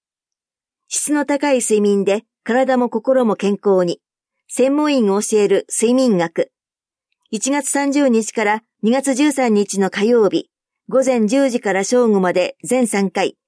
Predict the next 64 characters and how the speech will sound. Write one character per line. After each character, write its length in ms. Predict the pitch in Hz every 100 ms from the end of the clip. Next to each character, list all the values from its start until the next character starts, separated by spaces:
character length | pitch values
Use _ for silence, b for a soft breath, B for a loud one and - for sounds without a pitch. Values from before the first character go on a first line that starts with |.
| _ _ -
二 160 | 214
十 220 | 208 269
人、 240 | 233 175 - _ _
費 140 | - 294
用 120 | 269
は 140 | 269
無 100 | 254
料 200 | 214 214
で 100 | 185
す。 240 | 240 - _ _ _ _
場 140 | 190 214
所 160 | 247
は、 160 | 220 226 _ _ _
二、 280 | - 226 247 _ _
専 300 | - 277 277
属 180 | 240 -
社 160 | 202
会 220 | 202 269 262
教 180 | 247
育 220 | 240 220 -
館。 240 | 165 - _ _ _ _ _ _ _ _ _ _ _ _
誰 220 | 196 277
で 100 | 285
も 140 | 254 214
簡 220 | 196 196
単、 280 | - 180 - -
ポ 200 | 226 277
ー 40 |
ル 80 | 269
ウ 20 |
ォ 160 | 254 269
ー 40 |
キ 140 | - 175
ン 100 | 160
グ。 160 | 151 - _ _ _ _ _ -
二 120 | 214
月 240 | 277 269
二 140 | 254 254
十 100 | -
日 120 | 247
か 100 | 247
ら 200 | 226 233 _
三 260 | - 294 285
月 240 | 262 208
十 160 | 170 247
二 200 | 262 254
日 200 | 247 226
の 120 | 214
火 140 | -
曜 260 | 220 254 226
日、 200 | 170 - _ _ _ -
午 160 | 226 269
後 100 | 233
二 160 | 247
時 100 | 240
か 120 | 233
ら 80 | 202
四 160 | 190 233
時 120 | 220
ま 120 | 208
で、 240 | 185 175 -
全 240 | 151 254 226
四 180 | 208 214
回。 300 | - 175